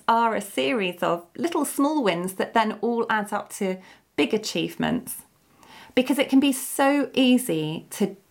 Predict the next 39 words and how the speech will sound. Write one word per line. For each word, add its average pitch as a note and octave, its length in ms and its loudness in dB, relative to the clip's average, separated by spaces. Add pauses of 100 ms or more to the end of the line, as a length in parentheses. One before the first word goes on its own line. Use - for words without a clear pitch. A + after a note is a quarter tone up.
just - 400 0
be G#3 140 -2
constantly F#3+ 600 -2
looking F#3 360 -2
ahead, E3 460 -2 (300)
being G#3+ 160 2
focused G#3+ 540 -4
at - 120 -8
this F#3+ 140 -8 (240)
big B3+ 240 4
future - 500 -6
goal, F3 440 0 (320)
and A#3+ 240 0
not B3 300 0
recognizing F3 960 -2
the F#3 100 0
value A3 440 0
of E3+ 140 -8
the - 80 -8
progress G3+ 480 -4
that - 160 -10
you're F3+ 80 -4
making F3+ 400 -4
along E3 240 -4
the E3 80 -4
way. E3+ 380 -2 (600)
And G#3 280 2
if - 180 -2
this F#4+ 200 0
is F#4+ 120 -2
something C4 460 4
that B3 160 0
you B3+ 120 4
find C4 260 2
hard A3 260 2
to A#3 80 -6
do, F#3+ 480 -2
I G3+ 140 0
have G3 400 -4